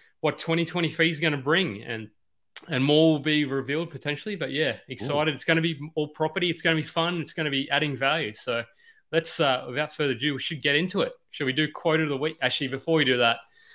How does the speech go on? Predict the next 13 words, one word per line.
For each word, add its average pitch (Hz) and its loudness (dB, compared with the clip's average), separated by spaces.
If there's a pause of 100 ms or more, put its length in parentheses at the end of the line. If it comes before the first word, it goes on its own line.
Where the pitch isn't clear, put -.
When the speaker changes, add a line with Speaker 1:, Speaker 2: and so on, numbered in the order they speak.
(140)
Speaker 1:
uh, 120 2
people, 160 2
we 143 4
love 147 2
the 147 2
like, 139 2
we 147 -2
love 139 0
the 147 2
comments. 147 -4
Throw 165 2
your 180 0
questions, 143 0